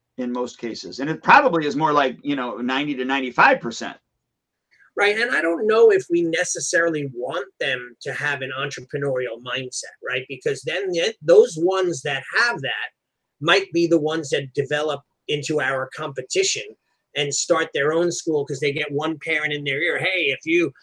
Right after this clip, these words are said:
Speaker 2: if you did this on your own, we, me and the rest of this group would follow you," right? So a lot of times that happens to instructors as well,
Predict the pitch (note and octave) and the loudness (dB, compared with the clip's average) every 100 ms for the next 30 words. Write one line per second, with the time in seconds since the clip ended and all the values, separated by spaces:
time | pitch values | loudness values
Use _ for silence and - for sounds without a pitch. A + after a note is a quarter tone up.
0 | _ - B3+ A3 F3 D#3 E3+ D3 C3 E3 | _ -6 0 2 2 -2 -2 -4 -2 0
1 | G3 D#3+ B2+ A#2+ D#3 D#3+ C#3+ C3+ F3 G#3 | 0 0 -4 -6 -4 -4 -8 -6 0 2
2 | E3+ C#3+ D3 F#3 - C#3 E3 - D#3+ D#3 | 2 0 0 0 0 -4 -4 0 2 2
3 | C#3 B2 - E3 F3 D#3+ B2+ A#2+ B2 C#3 | -2 -12 -4 0 2 0 -4 -8 -4 -4
4 | C#3 D3+ D#3+ F3 F3+ E3+ D#3 C#3+ D3+ C3+ | -2 -4 0 0 0 -2 -4 -4 -6 -6
5 | C3+ C#3 C#3 C#3 C3 - C#3+ B2+ - - | -2 -2 -2 -10 -10 -8 -6 -6 -8 -2
6 | D#3 D#3 B2+ A#2+ - A#2+ C#3+ D3 D3 C3 | -2 -2 -12 -10 -12 -10 -4 0 0 -2